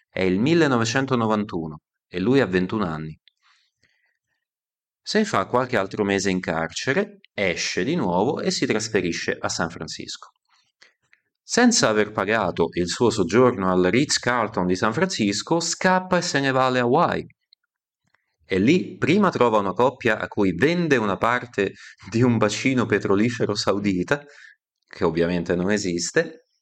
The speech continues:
e da loro si prende un bel assegno di ottomilacinquecento dollari. Dopodiché trova un'altra coppia e a loro chiede di pagare il suo conto da ventunomila dollari nel suo hotel di lusso,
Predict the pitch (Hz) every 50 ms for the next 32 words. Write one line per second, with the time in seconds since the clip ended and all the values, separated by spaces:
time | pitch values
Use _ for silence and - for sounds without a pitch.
0 | _ _ _ _ - - 170 185 214 196 151 117 113 127 165 170 - 190 160 156
1 | 156 147 147 139 135 135 135 147 151 151 160 - - - 123 123 135 147 143 127
2 | 120 117 117 - 123 120 120 120 113 110 113 - 104 95 - 101 - - 98 92
3 | 90 98 85 82 82 82 82 82 85 82 82 _ _ _ _ _ _ _ _ _
4 | _ _ _ _ _ _ _ _ _ _ _ _ _ - 101 95 123 123 147 143
5 | 220 233 226 - - 123 117 110 104 110 151 196 196 131 - 110 101 95 - -
6 | 87 80 82 - - 85 80 - - _ _ _ _ - 98 92 90 87 87 90
7 | 113 151 185 190 160 123 - 123 117 101 90 90 90 92 98 95 120 117 120 110
8 | 98 87 87 87 85 85 87 87 87 - - - 185 185 139 120 131 123 101 90
9 | 90 87 - 87 87 87 87 90 104 107 104 107 110 107 110 151 175 185 170 147
10 | 117 113 120 123 117 98 90 90 101 117 123 127 131 127 127 123 117 101 92 90
11 | - - 110 110 98 92 98 101 101 98 95 90 90 85 85 82 82 - - -
12 | - 87